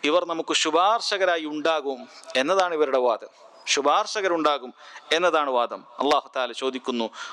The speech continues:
"ഖുൽ", നബി അവരോട് ചോദിക്കുക, അവരോട് പറയുക, "അതുനബ്ബിഊന അല്ലാഹ് മാ ലാ യഅലമു ഫിസ് സമാവാതി വലാ ഫിൽ അർള്", ആകാശങ്ങളിലോ ഭൂമിയിലോ ഉള്ളതായി അള്ളാഹുവിനറിയാത്ത വല്ല കാര്യവും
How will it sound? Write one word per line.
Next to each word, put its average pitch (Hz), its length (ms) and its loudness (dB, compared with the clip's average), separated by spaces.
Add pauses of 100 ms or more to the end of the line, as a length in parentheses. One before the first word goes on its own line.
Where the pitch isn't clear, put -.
(140)
"ഖുൽ", 135 240 -2 (340)
നബി 143 160 0
അവരോട് 160 340 2
ചോദിക്കുക, 175 520 -2
അവരോട് 147 360 0 (100)
പറയുക, 190 480 0 (260)
"അതുനബ്ബിഊന 196 760 -2
അല്ലാഹ് 202 420 2 (560)
മാ 240 140 4
ലാ 226 140 4
യഅലമു 214 380 0
ഫിസ് - 260 -2
സമാവാതി 226 680 2
വലാ 202 280 4
ഫിൽ 208 220 -8
അർള്", 220 340 0 (580)
ആകാശങ്ങളിലോ 202 840 2
ഭൂമിയിലോ 214 460 0
ഉള്ളതായി 202 580 2 (200)
അള്ളാഹുവിനറിയാത്ത 202 1120 2
വല്ല 180 360 0
കാര്യവും 180 500 0